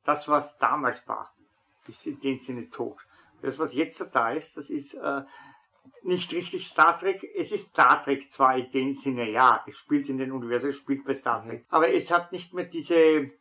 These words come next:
Speaker 1: es fehlt das gewisse Charisma. Das Charisma,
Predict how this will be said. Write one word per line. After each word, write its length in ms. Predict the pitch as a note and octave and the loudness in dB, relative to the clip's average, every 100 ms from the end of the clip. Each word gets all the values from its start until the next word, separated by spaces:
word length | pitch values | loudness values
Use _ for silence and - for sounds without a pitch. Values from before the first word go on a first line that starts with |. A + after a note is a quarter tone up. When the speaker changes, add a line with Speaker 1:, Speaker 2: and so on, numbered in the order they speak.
| _ _ _ _ _ _ - | _ _ _ _ _ _ -10
Speaker 1:
es 160 | D3+ | -10
fehlt 320 | - F3+ F3+ | 2 2 2
das 140 | - - | -8 -10
gewisse 340 | F#3 F3+ - | -4 -4 -6
Charisma. 680 | - D#3+ F3 F3 C3 A2+ _ _ _ _ _ _ _ _ | -8 -4 -4 -6 -8 -8 _ _ _ _ _ _ _ _
Das 120 | C#3 - | -8 -6
Charisma, 580 | D#3 C#3 G3 - G#3 A3 | -2 0 0 -2 -4 -4